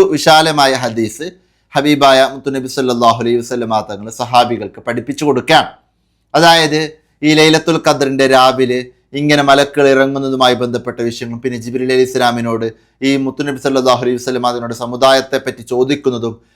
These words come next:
ആ സമുദായത്തിൽ എല്ലാ വിഭാഗം ആളുകൾക്ക് പുറത്തു കൊടുക്കുമെന്നും നാല് വിഭാഗം ആളുകൾക്ക് പുറത്തു കൊടുക്കില്ല എന്നുള്ള വിഷയങ്ങളൊക്കെ പറഞ്ഞ സമയത്ത് സഹാബാക്കൾ ഹബീബായ മുത്തുനബി സല്ലല്ലാഹു അലൈഹി വസല്ലമ തങ്ങളോട് ചോദിക്കുകയാണ്, ആ ഭാഗ്യഹീനരായ,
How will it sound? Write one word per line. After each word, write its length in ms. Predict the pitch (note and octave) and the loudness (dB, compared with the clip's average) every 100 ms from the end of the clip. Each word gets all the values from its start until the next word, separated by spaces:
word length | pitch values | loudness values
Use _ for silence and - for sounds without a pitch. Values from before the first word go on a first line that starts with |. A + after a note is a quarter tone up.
| - C3+ | 0 0
ആ 40 | C#3+ | 2
സമുദായത്തിൽ 540 | C#3 C#3+ D3 C#3+ - C3+ | -2 2 4 4 2 2
എല്ലാ 140 | C#3 D3 | 4 4
വിഭാഗം 320 | C#3+ C#3+ C3 C3 | 4 2 2 -2
ആളുകൾക്ക് 340 | B2 A#2+ - A2+ | -2 -4 -8 -6
പുറത്തു 240 | B2+ C#3+ E3 | -4 -2 0
കൊടുക്കുമെന്നും 500 | C#3 B2+ C3 A#2+ A#2+ - _ - D3+ | 0 0 0 -4 -10 -16 _ -2 2
നാല് 200 | F3 G3+ | 4 4
വിഭാഗം 300 | E3 D3 C#3 C3 | 6 4 4 2
ആളുകൾക്ക് 340 | B2+ B2 A#2 A2+ | 2 -2 -6 -2
പുറത്തു 240 | C3+ C#3 E3+ | -2 0 2
കൊടുക്കില്ല 360 | C#3+ C#3+ C3+ B2+ | 2 2 2 2
എന്നുള്ള 180 | B2 B2 A#2 | 2 -4 -6
വിഷയങ്ങളൊക്കെ 420 | A#2+ A#2+ A#2 A2+ B2 | -6 -8 -8 -8 -8
പറഞ്ഞ 240 | B2 B2+ B2+ | -6 -8 -6
സമയത്ത് 380 | A#2+ A#2 - G#3+ - _ _ _ - | -4 -6 -6 -8 -10 _ _ _ -2
സഹാബാക്കൾ 580 | D3+ E3 E3+ E3 D#3 D3 C#3 | 2 4 4 2 2 0 -4
ഹബീബായ 380 | C3+ D#3 D3+ C#3 | -2 2 4 2
മുത്തുനബി 340 | C3+ E3 F3 E3 | 0 -8 -6 -4
സല്ലല്ലാഹു 400 | D#3+ C#3+ C3+ B2+ | -2 0 2 2
അലൈഹി 140 | C3 C3 | 0 -2
വസല്ലമ 300 | C3 C3 B2 B2 | -4 -2 -2 -2
തങ്ങളോട് 260 | A#2+ A#2 A2 | -6 -6 -4
ചോദിക്കുകയാണ്, 540 | B2 C3+ - B2+ A#2 A2+ - _ _ C3 | -4 -4 0 2 2 -2 -14 _ _ 0
ആ 20 | C3+ C#3 | 2 4
ഭാഗ്യഹീനരായ, 1000 | C#3+ D#3+ D3+ F3+ E3+ D#3+ D3+ C3+ B2+ | 4 4 2 2 2 2 2 4 4